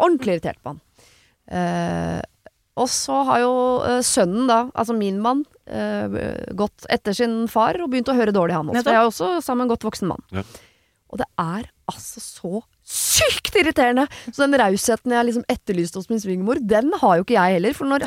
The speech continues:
Speaker 1: han hører dårlig, og jeg må si ting om igjen,
Speaker 2: Mm.
Speaker 1: så kjenner jeg at jeg har ikke tid til å tenke hele den, «Han kan ikke noe for at han hører dårlig, nå må jeg», ja, den loopen, den, eh, den liksom, eh, den snille loopen har jeg ikke tid til å ta, for jeg går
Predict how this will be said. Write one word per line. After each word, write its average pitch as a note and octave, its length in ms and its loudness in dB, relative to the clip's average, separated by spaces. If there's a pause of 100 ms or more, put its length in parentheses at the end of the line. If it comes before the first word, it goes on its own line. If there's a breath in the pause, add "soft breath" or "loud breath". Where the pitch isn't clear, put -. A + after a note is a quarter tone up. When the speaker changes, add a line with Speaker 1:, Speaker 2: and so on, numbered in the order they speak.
Speaker 1:
han C4+ 240 4
hører A#3 160 0
dårlig, G#3+ 300 4
og - 20 6
jeg F3 240 4
må G3 80 -4
si A3 120 0
ting G3 280 -2
om F3 160 0
igjen, C#4+ 240 0
Speaker 2:
Mm. A3+ 140 -6 (360 loud breath)
Speaker 1:
så - 220 -4
kjenner B3+ 320 2
jeg - 80 -4
at - 60 -20 (260)
jeg C4 160 2
har C#4 100 2
ikke - 220 -8
tid F3+ 340 -6
til - 120 -6
å - 100 -20
tenke A#3+ 480 -2
hele F#3+ 160 2
den, F#3+ 180 0 (720 soft breath)
«Han G3+ 200 -2
kan G3 160 -2
ikke - 80 -12
noe F#3 80 -4
for F#3+ 160 -2
at E3 100 -4
han F3 120 -2
hører F3 200 -2
dårlig, A#3 380 2
nå G3+ 100 -2
må F3 80 -4
jeg», F3 240 -2
ja, B3 160 2
den B3 320 0
loopen, B3 680 2
den, A#3+ 280 -2
eh, G#3 180 0
den G#3 320 0
liksom, G3+ 400 0
eh, F#3 280 0 (340 soft breath)
den A#3+ 140 2
snille A3+ 420 2
loopen G3+ 320 0
har G3 160 0
jeg - 20 -4
ikke A#3+ 140 -4
tid F#3+ 160 -2
til G#3+ 80 -2
å - 20 -6
ta, B3+ 140 2 (100)
for B3 140 -2
jeg A#3 80 0
går B3 160 2